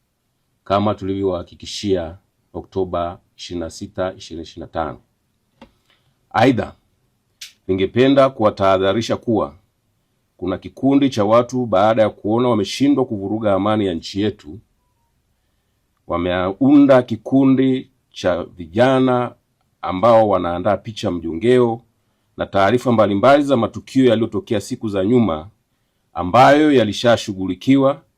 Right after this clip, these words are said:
na mengine ya kutunga, ili yawasa-, wayasambaze kwenye mitandao ya kijamii,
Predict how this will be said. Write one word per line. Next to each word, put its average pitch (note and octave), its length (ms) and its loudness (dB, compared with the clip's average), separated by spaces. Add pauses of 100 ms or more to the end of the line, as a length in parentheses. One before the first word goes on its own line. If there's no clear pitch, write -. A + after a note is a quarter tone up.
(400)
na F#2 100 -4
mengine G#2+ 460 2
ya A2+ 100 4
kutunga, G2 720 -2 (560)
ili B2 220 4
yawasa-, G2 560 0
wayasambaze B2 1000 4
kwenye F#2 460 -4 (200)
mitandao F2+ 560 0
ya G2+ 100 -2
kijamii, F#2 640 -2